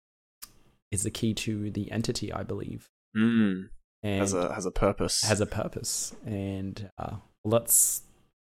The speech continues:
Speaker 1: that's the adventure. I won't say any more 'cause I'll,
Speaker 2: Yeah,
Speaker 1: I'll
Speaker 2: nice.
Speaker 1: spoil it. It's
Speaker 2: That
Speaker 1: a
Speaker 2: would,
Speaker 1: fun
Speaker 2: that would
Speaker 1: movie.
Speaker 2: undermine the, the name <laughs>
Speaker 1: Yeah.
Speaker 2: of the non-plot spoiler summary.
Speaker 1: Yeah.
Speaker 2: No, good job. Nice.
Speaker 1: Mm.
Speaker 2: So, I guess even from that summary, you can kinda see it's a very bare bones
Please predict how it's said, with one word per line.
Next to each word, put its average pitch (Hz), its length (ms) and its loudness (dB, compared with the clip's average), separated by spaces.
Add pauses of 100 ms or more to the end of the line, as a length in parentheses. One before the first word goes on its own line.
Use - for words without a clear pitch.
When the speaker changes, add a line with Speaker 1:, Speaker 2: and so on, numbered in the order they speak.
Speaker 1:
that's 117 140 0
the 127 100 8
adventure. 107 420 4
I 92 100 0
won't 110 380 -2
say 127 160 2
any 107 100 0
more 117 180 -2
'cause 120 160 0
I'll, 117 60 6
Speaker 2:
Yeah, 127 80 6
Speaker 1:
I'll 107 60 6
Speaker 2:
nice. 113 300 8
Speaker 1:
spoil 123 220 0
it. - 60 -6
It's - 80 -6
Speaker 2:
That 113 80 10
Speaker 1:
a 120 40 12
Speaker 2:
would, 117 100 12
Speaker 1:
fun 120 180 6
Speaker 2:
that 131 80 12
would 123 100 12
Speaker 1:
movie. 113 60 12
Speaker 2:
undermine 123 400 12
the, 107 220 12
the 107 460 8
name 117 340 10
<laughs> 107 120 12
Speaker 1:
Yeah. 208 560 12
Speaker 2:
of 180 80 12
the 151 120 12
non-plot 127 440 12
spoiler 117 320 8
summary. 123 500 2
Speaker 1:
Yeah. 120 220 12
Speaker 2:
No, - 60 12
good 143 140 12
job. 175 340 12
Nice. 135 520 12
Speaker 1:
Mm. 120 200 6
Speaker 2:
So, 127 400 12 (540)
I 131 100 12
guess - 420 12 (680)
even 156 180 12
from 135 160 12
that 123 200 12
summary, 120 360 12
you 110 60 10
can 117 120 2
kinda 139 220 10
see 139 100 10
it's 117 100 6
a 110 40 10
very 107 260 12 (100)
bare 104 240 12
bones 98 680 6